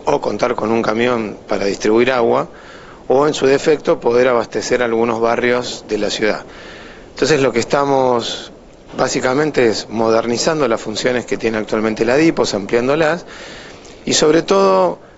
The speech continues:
pensando que la dipos pueda acompañar algunas situaciones críticas en el plano industrial. Por ejemplo,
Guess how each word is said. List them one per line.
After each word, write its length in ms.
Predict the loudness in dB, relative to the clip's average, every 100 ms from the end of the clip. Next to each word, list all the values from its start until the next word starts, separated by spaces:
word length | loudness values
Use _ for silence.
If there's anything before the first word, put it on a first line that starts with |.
| -8 -4
pensando 400 | -2 0 2 2
que 80 |
la 140 | 2 2
dipos 340 | 0 0 -4
pueda 340 | 0 4 4 4
acompañar 920 | 0 -2 0 0 0 0 0 -2 -4
algunas 400 | -2 0 0 0
situaciones 520 | -4 -4 -2 -2 -2
críticas 640 | 0 0 0 -2 -2 -2 -6
en 100 | -6
el 100 | -4
plano 540 | -2 -2 0 0 0
industrial. 560 | 0 -4 0 0 0 0
Por 160 | -2
ejemplo, 580 | 2 0 0 0 0